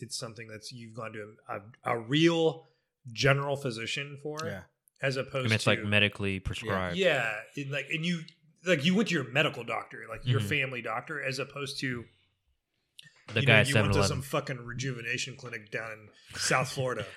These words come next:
Speaker 1: Get the fuck outta here. Florida
Speaker 2: Although,
Speaker 1: fuckery.
Speaker 2: I will say, we, so we were in California.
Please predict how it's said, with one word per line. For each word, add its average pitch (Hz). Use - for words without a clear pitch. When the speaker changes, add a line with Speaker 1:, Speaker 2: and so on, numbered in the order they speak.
Speaker 1:
Get 135
the 135
fuck 139
outta 135
here. 101
Florida 139
Speaker 2:
Although, 139
Speaker 1:
fuckery. 117
Speaker 2:
I 139
will 156
say, 95
we, 117
so 117
we 107
were 131
in 123
California. 113